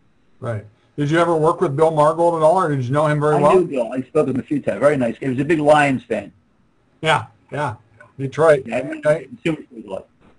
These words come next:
Speaker 1: He always, uh, you know, he's always was talking about the Lions. He says he made a deal with God that, um, that, uh, if he couldn't die until the Lions won a Super Bowl.
Speaker 2: <laughs> Yeah.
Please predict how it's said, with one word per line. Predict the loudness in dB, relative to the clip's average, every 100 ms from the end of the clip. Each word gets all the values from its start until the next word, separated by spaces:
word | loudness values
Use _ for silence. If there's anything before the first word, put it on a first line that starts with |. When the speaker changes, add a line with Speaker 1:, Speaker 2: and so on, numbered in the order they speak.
| -12
Speaker 1:
He | 0 2
always, | 6 4 4 0
uh, | -2
you | 0
know, | 2
he's | 2 0 -6
always | -8 0 2 2
was | 2 -4
talking | -2 -2 2
about | 2 2
the | 0
Lions. | 0 0 -2 -2
He | -2 -4
says | -4 -2
he | -2
made | -2 -2
a |
deal | -2 0 2 0
with | 0
God | 0 4 4 4
that, | 0 -4 _ _ _ _ -2
um, | 4 4 4 0 -2 -6 _ _ _ _ _ _ _ _ -6
that, | -6 -6 -12
uh, | -14 -12
if | -6 -6 -6 -12 _ _ _
he | -8 -6
couldn't | 0 2 2 2
die | 2 2 2
until | 2 0 2 2 4
the | 2
Lions | 0 0 0 0
won | -2 -2
a |
Super | -2 -4 -2 0
Bowl. | 0 0 -8
Speaker 2:
<laughs> | -20 _ _ _ _
Yeah. | 2 2